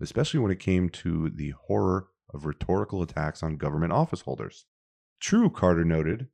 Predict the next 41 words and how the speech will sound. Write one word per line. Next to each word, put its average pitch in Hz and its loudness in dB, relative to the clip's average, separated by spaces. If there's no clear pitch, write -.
the 98 -2
legislation 110 0
has 85 0
long 85 0
been 80 2
vilified 82 0
as 78 -4
a - -10
partisan 87 -4
ploy 90 -2
to - -10
suppress - -6
the - -10
Federalist 80 -2
Party's 80 0
political 80 -6
opponents, 101 -2
but 110 2
that 180 6
partisan 156 8
weaponization 117 4
shouldn't 104 0
cloud 98 0
the 98 -6
fact 123 2
that 82 -2
the - -6
Sedition 95 -2
Act 90 2
was 80 0
also 90 0
advanced 78 -2
as 78 -2
a 80 -4
response 85 -2
to - -4
a 80 -2
perceived 95 -6
crisis - -4
of 87 -6
misinformation 85 -2